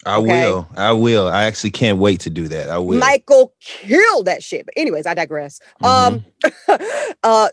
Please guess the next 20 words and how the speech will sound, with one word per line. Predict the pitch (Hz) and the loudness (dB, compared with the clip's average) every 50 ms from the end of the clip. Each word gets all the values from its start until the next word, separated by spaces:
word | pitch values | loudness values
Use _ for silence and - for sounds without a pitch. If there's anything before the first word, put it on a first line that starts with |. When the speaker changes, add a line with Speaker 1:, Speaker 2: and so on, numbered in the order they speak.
| - - | 0 0
Speaker 2:
i-, | 220 226 - | 0 0 2
in | - 240 294 320 | 2 2 2 2
that | 349 320 302 262 | 2 0 0 -2
nineteen | 254 254 247 226 - 277 240 226 | -2 -4 -4 -6 -8 -10 -8 -6
ninety-two | 214 208 208 190 202 190 - - 202 185 | -6 -6 -6 -8 -10 -14 -12 -8 -8 -6
agreement | 170 175 185 202 208 214 202 185 175 165 - - | -6 -4 -4 -2 -2 -2 -2 -2 -2 -2 -2 -2
Michael | 170 175 180 180 170 165 165 165 - _ | -4 -4 -4 -4 -4 -6 -6 -6 -8 _
and | - 170 160 151 | -8 -8 -6 -6
his | 185 165 | -8 -10
company | - - - 202 185 - 170 160 156 | -10 -8 -6 -6 -6 -6 -8 -8 -8
had | 170 170 208 196 196 185 165 | -6 -2 -2 -2 0 -2 -4
with | 170 - | -8 -8
H | 160 160 160 - - | -8 -10 -10 -10 -12
B | 160 156 160 | -8 -6 -4
O, | 156 147 147 147 151 156 _ _ | -4 -4 -6 -8 -10 -12 _ _
included | 208 214 220 220 - - 320 339 359 330 269 214 - | 0 0 0 -2 -6 -8 -6 -4 -4 -4 -4 -6 -4
in | 175 180 170 | -4 -4 -2
it | 160 160 160 - _ _ _ _ _ _ - | -2 -4 -6 -8 _ _ _ _ _ _ -14
was | 156 160 196 196 190 190 185 185 180 - - _ _ | -6 -2 -2 0 0 0 0 -2 -4 -8 -14 _ _
a | 165 170 165 160 160 160 160 160 156 | -4 -4 -2 -2 -2 -2 -4 -4 -6